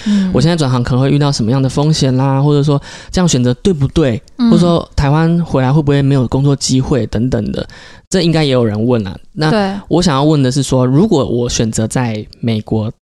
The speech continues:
Speaker 2: 念书，然后念完书，然后工作，我这样存得到钱吗？就是说，
Speaker 1: 哦。
Speaker 2: 譬如说像这些很，就是 software，然后很厉害的这些程式，都要花很多的钱去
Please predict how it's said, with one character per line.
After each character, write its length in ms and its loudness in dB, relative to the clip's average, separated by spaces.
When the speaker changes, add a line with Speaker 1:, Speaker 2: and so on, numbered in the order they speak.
Speaker 2:
念 200 2
书， 300 -4
然 100 -2
后 40 0
念 120 0
完 160 -2
书， 160 -4
然 120 -4
后 60 -4
工 220 -2
作， 220 -6
我 140 -2
这 80 0
样 120 0
存 220 -2
得 80 0
到 180 0
钱 340 -2
吗？ 260 -6
就 100 2
是 80 4
说， 240 4
Speaker 1:
哦。 100 -2
Speaker 2:
譬 80 2
如 80 4
说 100 2
像 240 0
这 100 -2
些 240 2
很， 320 -2
就 120 0
是 160 2
software， 800 0
然 120 -2
后 480 0
很 300 -2
厉 160 0
害 240 0
的 100 -2
这 140 0
些 100 0
程 300 -2
式， 240 -2
都 180 -2
要 80 -2
花 240 -4
很 200 -6
多 120 -4
的 80 -4
钱 200 -8
去 260 -6